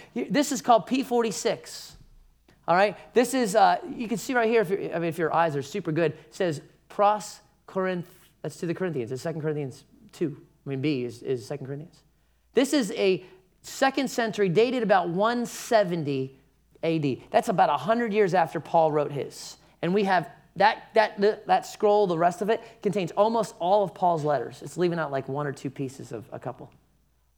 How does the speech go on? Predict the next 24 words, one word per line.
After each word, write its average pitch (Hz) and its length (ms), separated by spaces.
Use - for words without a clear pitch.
Almost 254 340
all 247 220
of 233 100
Paul's 226 240
letters 196 240
are 165 60
found 165 280
only 226 260
a 190 60
hundred 208 320
years 190 260
after, 165 560
right? 151 240
This 233 220
one's 190 260
called 165 360
Codex 196 540
Sinaiticus. 170 640
It 165 120
was 156 120
found 196 280
in 151 100
Sinai's, 147 520
uh, 127 300